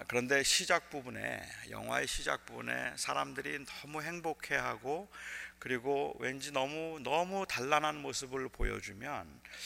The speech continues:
영화를 보면서 조금 불안합니다. 아,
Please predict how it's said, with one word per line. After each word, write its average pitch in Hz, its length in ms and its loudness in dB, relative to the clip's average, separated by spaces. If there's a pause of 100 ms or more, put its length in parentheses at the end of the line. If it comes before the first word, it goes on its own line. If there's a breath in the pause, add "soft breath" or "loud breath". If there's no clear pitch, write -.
(240 loud breath)
영화를 117 340 0
보면서 120 340 -6
조금 - 300 -12 (100)
불안합니다. 101 720 -8 (460)
아, 80 360 -8